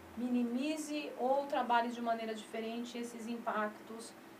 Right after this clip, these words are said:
é, que vêm ao longo do, desse desafio que é o crescimento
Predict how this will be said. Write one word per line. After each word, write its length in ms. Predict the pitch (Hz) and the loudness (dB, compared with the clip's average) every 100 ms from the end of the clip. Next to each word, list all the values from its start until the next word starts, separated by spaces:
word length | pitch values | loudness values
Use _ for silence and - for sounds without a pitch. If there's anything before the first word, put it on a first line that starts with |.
| - | -12
é, 460 | 196 196 196 185 214 | -8 -6 -6 -8 -8
que 140 | - 226 | -8 -6
vêm 320 | 220 226 233 | -4 -2 2
ao 120 | 233 | 2
longo 420 | 214 220 220 220 | 2 0 -2 -4
do, 200 | 208 196 | -6 -4
desse 240 | 208 208 208 | -4 -4 -4
desafio 640 | 208 220 214 - 247 247 | -2 0 0 -2 -4 -2
que 80 | 233 | -4
é 40 | |
o 40 | |
crescimento 840 | 226 226 226 247 233 208 202 214 | -6 -8 -8 -6 -4 -4 -4 -6